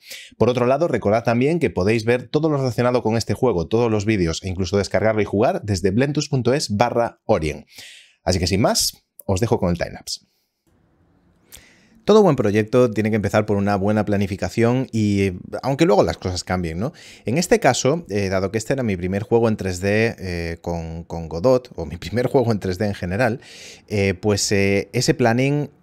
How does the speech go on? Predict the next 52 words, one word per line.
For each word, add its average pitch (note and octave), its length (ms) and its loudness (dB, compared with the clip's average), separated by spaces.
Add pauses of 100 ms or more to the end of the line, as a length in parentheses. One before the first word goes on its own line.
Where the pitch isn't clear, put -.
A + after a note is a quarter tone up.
(140)
eh, E2+ 280 -4
tenía A#2+ 320 2
además, A2+ 420 0
incluía G#2 280 2
además A#2 320 0
una G#2+ 180 -2
serie C#3+ 260 0
de A#2+ 120 4
pruebas A#2+ 360 2
que G#2+ 80 0
tenía G2+ 240 -2
que G#2+ 60 -2
hacer A2+ 260 -2
para G2+ 160 0
asegurar F#2 440 -2
de A2 120 -4
que F#2 300 -4 (160)
controlaba G2+ 500 2
los A#2 160 -2
aspectos G2+ 460 -6
básicos G2 500 -2 (400)
de F#2 180 0
integrar F#2 480 0
tres F#2 240 -2
D F#2+ 300 0
en F2 200 -6
Godot. F#2+ 380 -2 (300)
En G2+ 140 -4
este G2+ 160 -2
caso, G#2 300 2
pues F2 120 -4
cogí - 220 -8
un G#2 80 0
personaje G#2+ 480 -2
que G2 60 0
ya F#2+ 100 2
tenía F#2 260 -2
por F#2 140 0
ahí, C3 260 2
le F2+ 140 -4
puse G2 260 -2
un G2 100 -2
par G2+ 160 0
de G#2 60 -2
animaciones F#2+ 680 -2 (200)
súper C#3+ 400 0
cutres, D3 540 0 (100)
<laughs> - 100 -12
con D3 180 -2
un C#3 120 0
par A#2+ 180 4
de, A#2 260 2